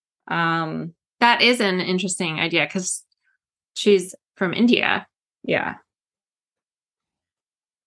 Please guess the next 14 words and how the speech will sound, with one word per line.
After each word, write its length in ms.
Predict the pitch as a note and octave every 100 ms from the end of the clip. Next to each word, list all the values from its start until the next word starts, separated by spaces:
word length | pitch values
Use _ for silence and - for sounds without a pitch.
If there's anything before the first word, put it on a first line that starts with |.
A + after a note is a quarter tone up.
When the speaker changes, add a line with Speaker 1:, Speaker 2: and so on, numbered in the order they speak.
| _ _ -
Speaker 2:
That's 180 | C#3+
Speaker 1:
So, 40 | C3+
Speaker 2:
very 200 | E3+ E3+
Speaker 1:
I 20 |
don't 100 | E3+
know. 60 | -
Speaker 2:
interesting. 380 | - - G3 - _ _ _ - - _ _ _ _ _ -
Speaker 1:
I 60 |
don't 120 | -
know 100 | G3
what 120 | - -
they're 100 | -
gonna 200 | - - -
do. 60 | G#3+